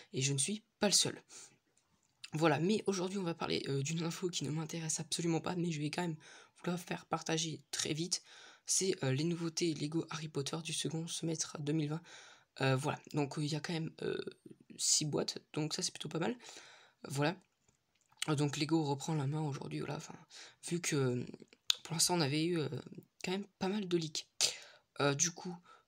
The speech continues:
euh, ça va être, euh,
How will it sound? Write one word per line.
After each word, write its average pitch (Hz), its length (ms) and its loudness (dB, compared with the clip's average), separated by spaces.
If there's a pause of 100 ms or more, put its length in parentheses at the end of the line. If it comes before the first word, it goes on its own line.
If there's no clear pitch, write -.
(120)
euh, 127 220 0 (920)
ça - 100 0
va 160 100 0
être, - 300 -4
euh, 131 500 0